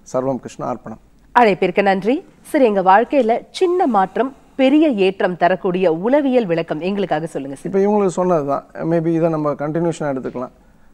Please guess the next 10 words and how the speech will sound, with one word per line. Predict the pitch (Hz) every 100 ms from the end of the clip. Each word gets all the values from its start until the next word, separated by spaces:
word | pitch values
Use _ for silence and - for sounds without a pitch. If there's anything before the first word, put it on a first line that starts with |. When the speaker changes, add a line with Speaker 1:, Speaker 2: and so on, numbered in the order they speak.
| -
Speaker 1:
ஆம், | - 135 139 135 131 - -
அதாவது | - 160 180 175 180 156
நான் | 147 160 151 143 127 -
எத்தனையோ | - 151 151 147 180 208 190 165 156 139 -
ஆயிரக்கணக்கான | - 151 165 160 151 151
இடங்களுக்கு | 143 165 185 156
வாஸ்து | 143 156 151 139
பார்க்க | 143 135
போன | 139 139
விஷயத்துல, | 120 135 127 147